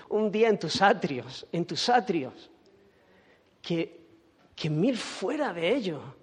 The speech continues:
Mejor es estar un momento contigo, Señor, que, que disfrutar de una vida, por larga que sea, de este lado de la eternidad, eh, eh, los mejores palacios de este mundo, en aquellos lugares donde no te temen y donde no te aman.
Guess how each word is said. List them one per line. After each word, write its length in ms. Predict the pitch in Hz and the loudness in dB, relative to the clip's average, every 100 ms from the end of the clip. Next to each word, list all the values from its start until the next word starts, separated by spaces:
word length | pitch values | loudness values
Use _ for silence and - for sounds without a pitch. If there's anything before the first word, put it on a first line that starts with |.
| _ _ _ _ _ _ _ _ _ _ - | _ _ _ _ _ _ _ _ _ _ -4
Mejor 380 | 170 196 277 | 0 4 6
es 280 | 269 262 - | 8 6 4
estar 400 | 240 233 254 254 | 2 4 4 4
un 800 | - - - - - - 202 269 | -2 -10 -10 -6 -4 0 4 6
momento 480 | 269 233 269 247 202 | 8 8 6 4 0
contigo, 500 | 170 165 269 185 160 | 0 0 0 2 -2
Señor, 580 | - 170 170 214 240 220 | -4 -2 2 4 4 2
que, 300 | 190 175 170 - - - | -2 -4 -6 -12 -20 -2
que 520 | 190 151 - - - - - _ | 2 4 2 -4 -10 -20 -20 _
disfrutar 560 | 156 214 220 233 277 285 | -4 -2 -2 0 0 2
de 60 | |
una 180 | 302 269 | 4 4
vida, 260 | 285 294 285 | 6 6 6
por 160 | 247 | 6
larga 280 | 254 294 262 | 6 4 4
que 100 | - | 2
sea, 360 | - 262 277 240 | 0 4 6 6
de 80 | 226 | 6
este 140 | 254 | 4
lado 200 | 247 233 | 6 6
de 100 | 226 | 6
la 80 | 214 | 4
eternidad, 640 | 214 202 202 233 233 220 | 4 4 6 8 8 6
eh, 300 | 196 113 - - - | 2 -2 -6 -10 -10
eh, 100 | - - | -8 -6
los 220 | 185 202 | 2 2
mejores 500 | 190 196 233 254 196 | 4 4 6 4 2
palacios 680 | - 175 185 202 - 202 160 | 0 0 2 0 -2 -4 -4
de 80 | 185 | -6
este 180 | - 175 | -4 -2
mundo, 440 | 180 196 170 139 - - | 0 0 0 -2 -8 -10
en 120 | - 147 | -6 -4
aquellos 340 | 156 214 208 | 2 4 4
lugares 400 | 180 165 185 160 | 2 0 -2 -4
donde 200 | 160 151 | -2 -2
no 140 | 175 | -2
te 140 | 185 160 | -4 -6
temen 320 | 170 180 151 | -4 -2 -4
y 40 | |
donde 240 | 143 143 147 | -4 -6 -6
no 140 | 156 | -6
te 140 | 156 147 | -4 -4
aman. 340 | 156 131 | -6 -8